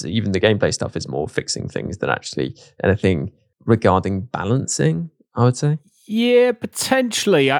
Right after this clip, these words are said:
Speaker 2: I, I think there was, there was one or two, like, changes to playstyles.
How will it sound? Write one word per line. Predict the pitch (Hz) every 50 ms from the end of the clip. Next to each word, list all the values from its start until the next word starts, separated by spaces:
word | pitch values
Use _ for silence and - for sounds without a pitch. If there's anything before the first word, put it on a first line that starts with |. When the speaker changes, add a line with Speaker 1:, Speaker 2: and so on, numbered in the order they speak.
| - -
Speaker 2:
I, | 160 156 147 151 156 165
I | 165
think | - - - - - - - 190 180 175 - - - - _ _ -
there | 170 170
was, | 165 170 160 131 - - - _ -
there | 165 160
was | 156 143 -
one | - 185 202 202
or | 196
two, | - - - 180 180 170 170 165 160 156 156 - - _ -
like, | 143 135 127 117 - - -
changes | - - 139 131 131 131 127 123 127 120 -
to | - 123
playstyles. | - - - 127 120 131 127 - - 139 135 139 139 147 147 147 139 - - - -